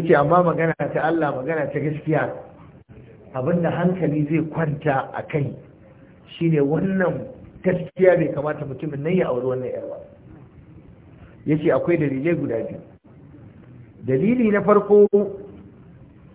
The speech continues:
kaunuha makhluqatan min ma-, min ma'ihi. Makhluqatan min ma'ihi.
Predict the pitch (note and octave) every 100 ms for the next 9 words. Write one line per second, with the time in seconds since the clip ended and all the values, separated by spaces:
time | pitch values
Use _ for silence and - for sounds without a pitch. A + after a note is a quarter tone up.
0 | - - - - - - - A#3+ A3+ F#3+
1 | F#3+ F#3 E3+ F3 G#3+ G3 F#3+ E3 D#3+ D#3+
2 | D#3+ F#3 F#3 E3 D#3 E3+ E3+ F#3 F3+ D#3+
3 | B2 B2 A2 - - - - - - -
4 | - - - - - - - - - -
5 | D3+ D#3+ G#3+ A3 G#3+ A#3+ A3 F#3 E3+ F3
6 | D#3+ C3+ A2+